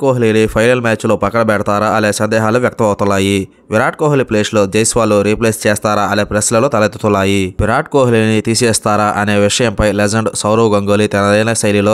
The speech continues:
రియాక్ట్ అయ్యాడు. భారత క్రికెట్కు విరాట్ కోహ్లీ ఎంతో ముఖ్యమని అన్నాడు. సచిన్ టెండూల్కర్, రాహుల్ ద్రావిడ్ మాదిరిగానే విరాట్ కోహ్లీ మన క్రికెట్కు మూల స్తంభం లాంటోడని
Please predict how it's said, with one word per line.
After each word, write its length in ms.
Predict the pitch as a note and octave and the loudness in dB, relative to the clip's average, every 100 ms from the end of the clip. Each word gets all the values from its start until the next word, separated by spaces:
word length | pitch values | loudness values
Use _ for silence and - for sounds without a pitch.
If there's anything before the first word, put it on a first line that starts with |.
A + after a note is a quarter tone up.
| G#2 | 2
రియాక్ట్ 280 | G#2 G#2 - G2 | 0 0 -2 0
అయ్యాడు. 260 | G2 F#2+ F#2 - G#2 | 0 0 -4 -8 -4
భారత 340 | G#2+ A2 D3+ D#3+ B2+ | -2 0 -2 -4 -6
క్రికెట్కు 440 | A2+ A2+ - A2 G#2+ | -2 -2 0 0 0
విరాట్ 280 | A#2 B2+ A#2 | 0 -2 -2
కోహ్లీ 240 | A2 A2 G#2 | 0 2 0
ఎంతో 180 | G2+ A#2+ G#2+ | 0 -2 -2
ముఖ్యమని 380 | G2+ A#2+ A2 A#2+ G#2 | -2 -2 0 0 0
అన్నాడు. 300 | G2 G2 F#2+ F#2 - - | 0 2 0 -2 -10 -4
సచిన్ 320 | A2+ D#3 D#3 | -2 -2 -2
టెండూల్కర్, 460 | B2+ A2+ G2+ G#2+ F#2+ | 0 0 0 -2 0
రాహుల్ 280 | G#2 B2 B2 G#2+ | 0 2 2 2
ద్రావిడ్ 280 | G#2 G2+ G2+ | 2 2 0
మాదిరిగానే 440 | G#2 G#2 G2+ G2+ G2+ | 0 0 0 0 0
విరాట్ 260 | G#2+ B2 - | 0 0 0
కోహ్లీ 240 | G#2 G#2+ G2 | 0 0 0
మన 100 | G2+ G2+ | -2 -2
క్రికెట్కు 440 | A2 G#2+ A#2 - G#2+ G2 | -4 -2 -4 0 -2 0
మూల 140 | A2+ A2+ | -2 -2
స్తంభం 300 | A2+ G#2 G#2+ G2+ | -2 -2 0 0
లాంటోడని 460 | G2 G2+ G2+ A#2 | 0 0 0 -2